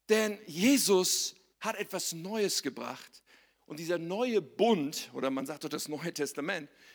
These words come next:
dieser neue Bund basiert auf etwas völlig anderem als der vorherige Bund, der im Alten Testament beschrieben wird. Dieser neue Bund, in dem wir leben dürfen, basiert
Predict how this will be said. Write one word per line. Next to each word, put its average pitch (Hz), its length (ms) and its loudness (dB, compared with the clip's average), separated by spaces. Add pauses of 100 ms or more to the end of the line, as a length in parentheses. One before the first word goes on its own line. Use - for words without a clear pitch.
(100)
dieser 202 200 -4
neue 208 340 0
Bund 160 560 -2 (540)
basiert 196 520 2
auf 170 160 -4
etwas 180 300 -2
völlig 220 400 0
anderem 175 340 -2
als 160 220 -6
der 175 120 -2
vorherige 170 600 -2
Bund, 113 440 0 (200)
der 127 80 4
im 131 100 2
Alten 202 240 2
Testament 131 420 0
beschrieben - 380 -4
wird. 104 180 -16 (460)
Dieser 214 240 4
neue 226 280 6
Bund, 202 300 4
in 170 100 -2
dem 185 180 0
wir 208 120 0
leben 208 260 -2
dürfen, 131 320 -2
basiert 175 480 -4